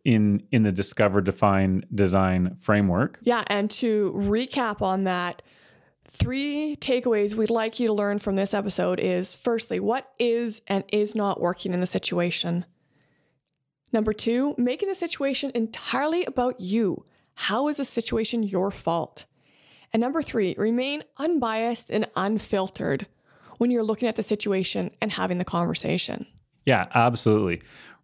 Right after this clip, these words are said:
Speaker 1: Really, really, really good points that'll help you communicate better in, inside of your relationship. So, uh, we release podcasts every two weeks. Our next episode is going to be about the design in our Discover, Define, Design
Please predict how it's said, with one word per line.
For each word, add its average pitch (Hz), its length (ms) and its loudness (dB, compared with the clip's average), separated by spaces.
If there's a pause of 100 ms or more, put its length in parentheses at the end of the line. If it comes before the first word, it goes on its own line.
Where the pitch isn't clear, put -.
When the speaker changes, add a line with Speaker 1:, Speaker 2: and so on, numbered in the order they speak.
Speaker 1:
Really, 120 480 4
really, 135 260 4
really 123 240 2
good 107 160 0
points 110 280 0
that'll 104 160 2
help 120 300 2
you 107 80 4
communicate 95 500 2
better 92 280 4
in, 90 260 0
inside 95 320 4
of 90 80 2
your 90 120 2
relationship. 87 680 0 (840)
So, 185 460 4
uh, 127 240 6
we 151 220 6
release 175 360 4
podcasts 110 760 0
every 139 200 4
two 147 220 2
weeks. 123 480 0 (100)
Our 143 100 6
next 208 300 0
episode 117 440 2
is 127 160 2
going 127 320 4
to 135 80 -4
be 113 320 4
about 101 600 2 (140)
the 110 160 2
design 95 800 2 (140)
in 110 240 6
our 101 300 4
Discover, 110 680 2
Define, 98 640 2
Design 92 560 2